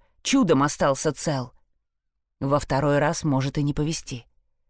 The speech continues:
Варды понял, что его трясёт.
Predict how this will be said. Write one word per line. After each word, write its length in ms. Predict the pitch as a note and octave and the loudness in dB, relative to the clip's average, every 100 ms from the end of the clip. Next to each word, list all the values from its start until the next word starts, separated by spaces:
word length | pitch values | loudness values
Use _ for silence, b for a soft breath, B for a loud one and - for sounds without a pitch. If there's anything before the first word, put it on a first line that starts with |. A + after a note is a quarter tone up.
| _ b b b - | _ b b b -8
Варды 460 | C#3+ F#3+ F#3+ C#3 | -2 0 0 -2
понял, 440 | - - A3 A#3 A#3 | -4 -2 0 2 0
что 220 | - C#3+ | -4 -6
его 260 | C3 B2+ E3 | -6 -4 -6
трясёт. 720 | - C#3 D3+ - C3+ - | -6 -6 -4 -6 -8 -12